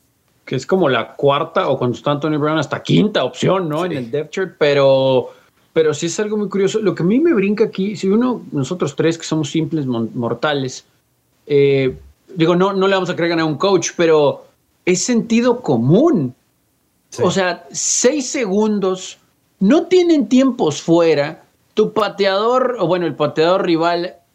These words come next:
Speaker 1: no está acostumbrado a patear en estas condiciones, aunque no esté nevando, estaba frío y le estaba lejos y estaba el aire también ahí haciendo de las suyas.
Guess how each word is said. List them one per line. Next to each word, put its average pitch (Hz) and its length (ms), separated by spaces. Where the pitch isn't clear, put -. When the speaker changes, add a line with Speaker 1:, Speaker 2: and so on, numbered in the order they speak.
Speaker 1:
no 185 180
está - 180
acostumbrado 190 720
a 170 140
patear 160 420
en 160 100
estas 170 320
condiciones, 139 920
aunque 117 200
no 131 80
esté 143 180
nevando, 135 380
estaba 143 300
frío 214 520
y 143 320
le 127 100
estaba 139 260
lejos 139 380
y - 20
estaba 131 480
el 127 160
aire 123 360
también 135 340
ahí 131 80
haciendo 135 300
de 127 80
las 120 100
suyas. 151 280